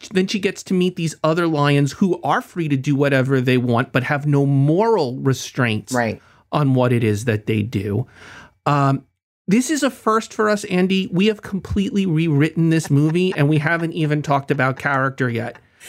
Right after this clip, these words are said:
Speaker 1: But I see our version of it,
Speaker 2: Uh-huh.
Speaker 1: and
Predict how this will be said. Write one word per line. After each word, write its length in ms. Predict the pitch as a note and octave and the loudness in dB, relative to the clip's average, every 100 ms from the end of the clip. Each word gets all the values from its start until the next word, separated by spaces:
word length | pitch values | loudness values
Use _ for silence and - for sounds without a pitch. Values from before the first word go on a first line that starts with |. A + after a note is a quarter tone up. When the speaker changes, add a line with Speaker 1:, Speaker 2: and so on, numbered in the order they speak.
| F#4 C4+ | -8 -4
Speaker 1:
But 160 | G3 A#3 | -2 0
I 100 | C#4 | -2
see 420 | - - B3+ C#4 | -6 -6 -4 -2
our 260 | A3 G#3 A3+ | 0 0 2
version 480 | G#3 G#3+ A3+ B3 | 0 0 0 0
of 160 | B3 B3+ | -2 -2
it, 240 | D4 D#4 _ - | -6 -8 _ -6
Speaker 2:
Uh-huh. 80 | F#3+ | -2
Speaker 1:
and 380 | F#3 F3+ F3+ | 0 0 -2